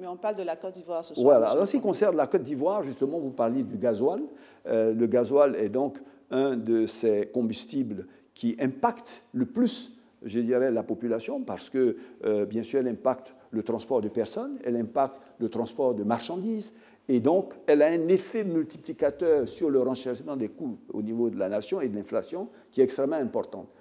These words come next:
Speaker 2: C'est pour ça, d'ailleurs, que vous remarquerez que depuis que le président Alassane Ouattara est au pouvoir,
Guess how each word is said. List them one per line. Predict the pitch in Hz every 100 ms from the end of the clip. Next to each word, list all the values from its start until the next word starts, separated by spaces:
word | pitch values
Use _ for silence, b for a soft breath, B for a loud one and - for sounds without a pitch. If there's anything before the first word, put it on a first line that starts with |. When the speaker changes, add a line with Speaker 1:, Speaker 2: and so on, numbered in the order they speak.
| b
Speaker 2:
C'est | - 120
pour | 110
ça, | 113 185 156
d'ailleurs, | 127 147 180 -
que | 151 175 - B B
vous | 127
remarquerez | 151 135 120 - 147 160 196 190
que | 139 120 - B -
depuis | 113 170 - 226 175
que | - 156 120 95
le | 123
président | 120 127 117 139 127
Alassane | - 117 131 143
Ouattara | 113 113 123 -
est | 117
au | 110
pouvoir, | - 110 143 175 208